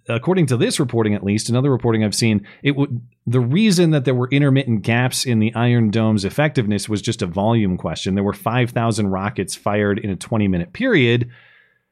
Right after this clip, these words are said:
Uh, taking out what they could, that left the Iron Dome intermittently unavailable because they had to reload.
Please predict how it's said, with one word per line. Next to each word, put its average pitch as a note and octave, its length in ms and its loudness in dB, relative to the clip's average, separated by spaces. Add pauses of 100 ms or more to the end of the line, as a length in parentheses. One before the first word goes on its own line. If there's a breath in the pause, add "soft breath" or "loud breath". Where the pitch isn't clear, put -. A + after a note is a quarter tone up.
(160)
Uh, F2+ 180 -4
taking C#3 320 0
out B2+ 80 0
what A#2 140 0
they G#2+ 100 -2
could, E3 320 0
that A#2+ 180 0
left A2+ 200 -2
the A2+ 140 -2
Iron G#2 200 2
Dome G2+ 260 0
intermittently A2+ 640 0
unavailable F#2 460 -2
because F#2 240 -4
they F#2 80 -6
had G#2 180 -6
to G2+ 160 -4
reload. E2+ 680 -4